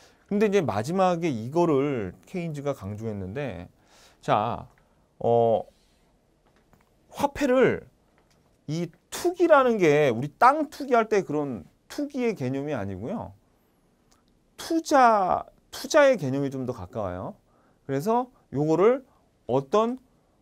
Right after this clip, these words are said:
투자를 하기 위해서 그 총탄으로 돈을 갖고 있는 거죠. 그러니까 어느, 자기가 정말, 어, 투자를 하고 싶어요. 돈을 벌기 위해서. 그랬을 때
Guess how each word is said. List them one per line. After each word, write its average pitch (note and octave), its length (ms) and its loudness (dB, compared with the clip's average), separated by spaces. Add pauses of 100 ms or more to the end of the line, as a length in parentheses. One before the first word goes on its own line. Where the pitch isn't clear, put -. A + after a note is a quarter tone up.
(880)
투자를 C4 640 2
하기 A3 480 -6
위해서 E3 500 -2 (1600)
그 - 140 -14 (100)
총탄으로 D4 580 -4
돈을 C3 260 -4
갖고 G2+ 300 -12
있는 F#2 180 -12
거죠. - 240 -20 (720)
그러니까 E3+ 280 -4
어느, F3 300 0 (280)
자기가 F3 380 -2
정말, C#3+ 420 -4 (600)
어, G2+ 240 -4 (480)
투자를 A3+ 480 -2
하고 G3 160 -12
싶어요. G2 600 -10 (420)
돈을 C3 260 -8
벌기 G2+ 460 -12
위해서. F2+ 480 -12 (500)
그랬을 C3+ 460 -6
때 A#2+ 340 -8